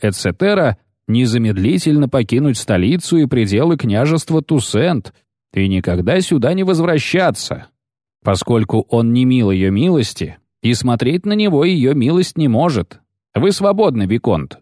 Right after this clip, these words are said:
«А мое имущество?» крикнул Лютик. «А? Мое добро,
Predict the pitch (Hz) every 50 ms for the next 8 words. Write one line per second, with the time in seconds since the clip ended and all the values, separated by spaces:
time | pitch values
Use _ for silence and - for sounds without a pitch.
0 | _ _ _ _ _ _ _ _ _ _ _ _ _ _ - - 190 220 214 208
1 | 220 208 202 180 170 156 143 127 - 190 180 - - 190 196 180 - _ _ _
2 | _ _ _ - - 104 95 - - 104 95 95 98 98 92 - - 92 - -
3 | _ _ - 185 240 285 294 - _ _ _ _ _ _ - - 294 302 254 220
4 | 180 226 208 202 170 - - -